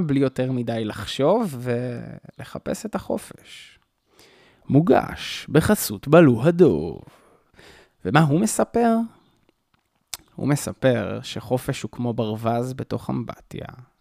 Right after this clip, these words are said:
כמו משחק שחמט, כמו ילד שמגניב לעצמו שחטה. זה להצליח לומר שאתה מרגיש חלש, גם אם מבחוץ זה עדיין לא מורגש. זה ללכת עם האמת שלך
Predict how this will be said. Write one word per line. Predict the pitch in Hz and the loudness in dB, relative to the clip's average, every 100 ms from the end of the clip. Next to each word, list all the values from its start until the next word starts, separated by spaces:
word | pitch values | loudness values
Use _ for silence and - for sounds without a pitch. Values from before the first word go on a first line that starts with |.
| _ _ _ _ _ - | _ _ _ _ _ -6
כמו | 113 117 120 117 | -2 0 0 -2
משחק | 123 117 - - 139 | -4 -6 -4 -6 -6
שחמט, | - - - - - - - _ - - _ _ _ - | -8 -8 -8 -10 -12 -12 -16 _ -20 -20 _ _ _ -6
כמו | 120 135 | -2 0
ילד | 131 123 113 - - - - _ | 2 0 -2 -6 -14 -20 -20 _
שמגניב | - - 107 117 120 | -12 -8 -6 -2 -2
לעצמו | 117 - - 117 117 | -4 -8 -8 -6 -6
שחטה. | - - - - - - _ _ _ _ - - - - | -8 -12 -16 -20 -20 -20 _ _ _ _ -20 -20 -20 -10
זה | - 135 | -2 -2
להצליח | 127 - 196 202 - | -2 -2 0 0 0
לומר | 127 123 127 110 110 | -2 0 -2 -4 -8
שאתה | - 98 110 | -8 -8 -4
מרגיש | 117 113 113 123 - | -4 -4 -6 -6 -6
חלש, | - 135 - - 160 - - 131 | -2 -2 -4 -8 -12 -12 -12 -6
גם | 127 131 | -2 0
אם | 139 131 127 | -2 -2 -2
מבחוץ | 127 113 117 - 139 - 123 | -2 -2 -6 -10 -12 -8 -4
זה | 120 - | -2 -2
עדיין | 120 120 117 117 | -2 0 0 0
לא | 113 | 0
מורגש. | 113 110 120 110 92 - 165 - - - - - - - _ | -2 -4 -6 -8 -8 -8 -10 -14 -18 -20 -20 -20 -20 -20 _
זה | 117 120 | -2 2
ללכת | 123 143 160 139 | 2 0 -2 -2
עם | |
האמת | 120 113 120 110 120 - | -2 -2 -2 -2 -2 -4
שלך | 113 135 | -6 -2